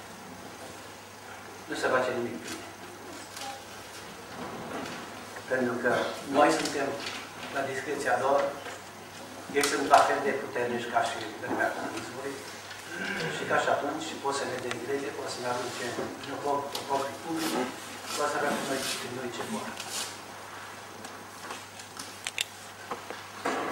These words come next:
Speaker 2: întrebări care vă întreabă și oameni mai deosebiți, trăitori, duhovnicești, ați cunoscut în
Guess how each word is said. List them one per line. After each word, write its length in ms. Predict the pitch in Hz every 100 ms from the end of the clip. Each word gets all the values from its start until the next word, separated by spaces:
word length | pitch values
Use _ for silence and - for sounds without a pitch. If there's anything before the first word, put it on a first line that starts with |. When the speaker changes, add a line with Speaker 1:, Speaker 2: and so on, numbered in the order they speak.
| 139
Speaker 2:
întrebări 420 | 139 135 143 143 143
care 240 | 135 131 131 127 123 - - -
vă 80 | 135 131
întreabă 280 | 151 135 135
și 80 | 165 143 151
oameni 320 | 143 135 135 139 - - 139
mai 100 | 143 143
deosebiți, 580 | 147 143 143 147 135 -
trăitori, 520 | 131 139 - 139 - -
duhovnicești, 580 | 127 127 123 135 131 123
ați 160 | -
cunoscut 300 | 120 117 -
în 80 | 120